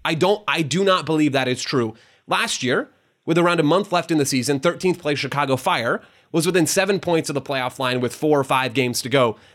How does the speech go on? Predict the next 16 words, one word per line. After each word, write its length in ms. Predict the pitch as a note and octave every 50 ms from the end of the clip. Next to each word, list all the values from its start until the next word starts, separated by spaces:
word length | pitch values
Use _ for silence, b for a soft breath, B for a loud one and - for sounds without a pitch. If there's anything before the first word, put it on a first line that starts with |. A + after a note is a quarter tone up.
| b b
They 140 | F#3 G#3+ A#3+
were 140 | B3 A#3+
alive. 520 | G#3 G3 F3+ F#3+ G3 D#3+ G#2 - - - -
Paul 140 | - D#3 E3
Tenorio 320 | D#3+ - E3+ E3+ E3 D3+
wrote 160 | C3+ D3 D3 C3+
about 220 | C3 A#2+ A#2 -
that 180 | C3 A2+ A2+ A#2
and 100 | A#2 A2+
has, 120 | A2+ -
has 100 | C3+ C3+
written 140 | C#3 D3+ C3+
about 160 | C3 C3 B2
it 100 | A#2 -
several 280 | - E3 D#3 C3+ C#3+ C3
times. 380 | - C#3 B2+ A#2 A2+ G#2+ -